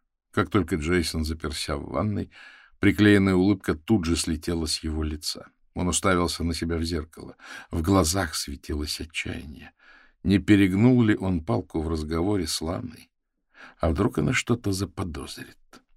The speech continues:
Не лучше ли подождать, когда Лана размякнет после пары бокалов? Тогда и подсунуть бумаги, и она их подпишет, не вдаваясь в детали. Ха!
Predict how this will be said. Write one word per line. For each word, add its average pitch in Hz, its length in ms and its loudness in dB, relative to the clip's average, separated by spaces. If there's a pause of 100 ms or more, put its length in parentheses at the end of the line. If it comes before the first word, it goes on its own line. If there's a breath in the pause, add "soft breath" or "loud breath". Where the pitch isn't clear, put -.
(220)
Не 90 140 0
лучше 95 320 2
ли 92 300 2 (580)
подождать, 131 680 0
когда 80 300 -2
Лана 82 320 4
размякнет 80 600 -2
после - 280 -8
пары 80 260 -4
бокалов? - 600 -12 (480 loud breath)
Тогда 127 260 4
и - 40 6
подсунуть 87 680 -2
бумаги, 78 580 -4
и 69 120 -8
она 120 320 2
их 104 240 0
подпишет, - 760 -8
не 87 120 0
вдаваясь 85 500 0
в 73 120 -10
детали. 82 640 -8 (480 soft breath)
Ха! - 380 0